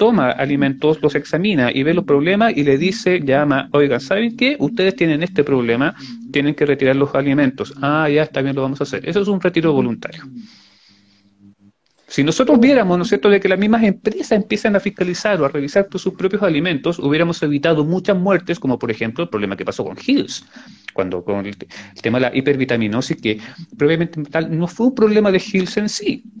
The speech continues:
fue un problema de que Hills contrata a una empresa que produce los premix, que son mita-, vi-, minerales y vitaminas, y esta empresa fue la que causó el problema de la hipervitaminosis.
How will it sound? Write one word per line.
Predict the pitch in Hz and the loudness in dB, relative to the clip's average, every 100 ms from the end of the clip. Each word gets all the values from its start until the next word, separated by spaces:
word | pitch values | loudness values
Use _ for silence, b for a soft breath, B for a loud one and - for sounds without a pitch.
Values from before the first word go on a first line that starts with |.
| - | -14
fue | - | -2
un | 131 | 0
problema | 160 156 135 147 165 185 | 4 4 4 4 2 0
de | 131 131 127 | 0 0 0
que | 127 120 - - - | 2 2 0 -6 -8
Hills | 175 180 196 - 147 | -4 -2 -4 -8 -4
contrata | 135 120 - 196 226 151 156 160 | -2 -2 0 0 2 2 0 0
a | 143 | 0
una | 139 143 160 156 | 2 2 2 0
empresa | 151 139 165 165 165 160 | 0 -4 -4 0 -2 -2
que | 135 135 - - | -6 -6 -18 -4
produce | 127 135 208 226 156 | 0 2 0 0 2
los | 135 | 0
premix, | - 139 127 160 - | 0 0 2 0 -4
que | - 120 | -8 -6
son | - 113 113 | -2 -2 -2
mita-, | 113 117 | 0 0
vi-, | 117 127 131 131 120 123 | -2 -4 -6 -6 -6 -4
minerales | 131 127 120 127 131 | 0 2 2 0 0
y | 170 | -2
vitaminas, | 185 190 190 196 | 0 0 0 0
y | 170 | 0
esta | 180 156 | 0 0
empresa | 135 - - 427 127 | -2 -2 0 0 0
fue | - 113 | -2 -2
la | 101 104 | 0 -4
que | 113 | -4
causó | 98 98 104 | -6 -6 -8
el | 98 | -6
problema | 107 101 101 104 123 | -4 -2 -2 -4 -2
de | 110 | -2
la | 107 | -4
hipervitaminosis. | - 117 120 127 151 160 185 233 - 147 | -2 -4 -2 -4 -4 -2 2 2 0 -6